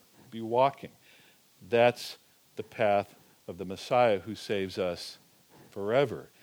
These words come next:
That is the kind of government about which we should be preeminently passionate.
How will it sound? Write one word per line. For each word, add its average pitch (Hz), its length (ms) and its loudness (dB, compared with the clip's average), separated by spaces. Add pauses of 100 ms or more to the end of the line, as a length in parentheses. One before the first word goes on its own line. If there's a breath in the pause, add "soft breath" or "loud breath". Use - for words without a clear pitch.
(400 soft breath)
That 123 260 10
is 123 160 -6
the - 80 -12
kind 120 260 -4
of 92 160 -8
government 117 600 0 (260 soft breath)
about 107 340 2
which 110 280 -6
we 117 120 -6
should 110 240 -10
be 98 280 -6 (280 soft breath)
preeminently 113 960 -4 (320 soft breath)
passionate. 160 760 2